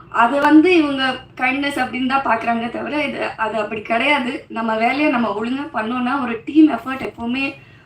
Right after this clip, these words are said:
ஒரு நல்ல ஒரு கிரியேஷனை கொண்டு வரும்னு நான் நம்புறேன். So, அந்த விதத்துல தான் இருந்தது. Thank you, entire team. And, uh, அப்பா, of course, thank you.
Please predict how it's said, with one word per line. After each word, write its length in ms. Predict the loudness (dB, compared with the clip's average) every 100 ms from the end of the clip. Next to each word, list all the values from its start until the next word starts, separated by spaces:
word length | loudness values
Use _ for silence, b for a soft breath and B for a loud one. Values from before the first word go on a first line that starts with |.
| B
ஒரு 280 | -4 -2 0
நல்ல 480 | 2 2 2 0
ஒரு 200 | 2 0 -2
கிரியேஷனை 440 | -4 -4 -2 -2
கொண்டு 260 | -2 -4 -4
வரும்னு 260 | -4 -4
நான் 220 | -6 -8 -8
நம்புறேன். 440 | -8 -6 -4 -6 -10 b b b b b
So, 360 | -8 -2 0 2
அந்த 220 | 0 0
விதத்துல 380 | -2 -4 -4 -2
தான் 180 | -2 -4
இருந்தது. 480 | -6 -10 -10 -12 -14
Thank 300 | -10 -6 -6 -4
you, 240 | -6 -6 -10 -12
entire 500 | -10 -8 -6 -8 -10 -12
team. 340 | -10 -8 -10 -12 _ -14
And, 640 | -8 -6 -6 -8 -12 -12
uh, 280 | -10 -8 -10 -14 B B B B B -6
அப்பா, 480 | -4 0 0 0 -8
of 120 | -14 -10
course, 520 | -10 -10 -12 -20 -20 _ _ -10
thank 260 | -8 -8 -6
you. 160 | -4